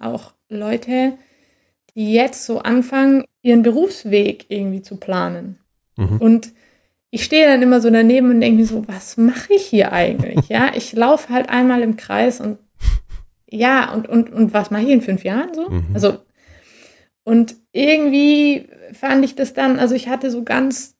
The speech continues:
Speaker 1: äh, merkwürdige Momente, wo ich mit, mit anderen Profisportlern zusammensaß und die mir erzählt haben, ja, sie, sie, sie wissen gar nicht, was danach ist und sie,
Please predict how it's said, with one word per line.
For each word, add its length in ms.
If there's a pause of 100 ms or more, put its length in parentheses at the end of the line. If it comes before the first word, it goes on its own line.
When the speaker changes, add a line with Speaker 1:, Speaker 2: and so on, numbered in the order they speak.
Speaker 1:
äh, 180
merkwürdige 640
Momente, 600
wo 100
ich 220
mit, 400
mit 240
anderen 960 (360)
Profisportlern 920
zusammensaß 720
und 100
die 100
mir 120
erzählt 400
haben, 220
ja, 420 (100)
sie, 300 (840)
sie, 840
sie 160
wissen 280
gar 200
nicht, 160
was 160
danach 480
ist 280
und 180
sie, 120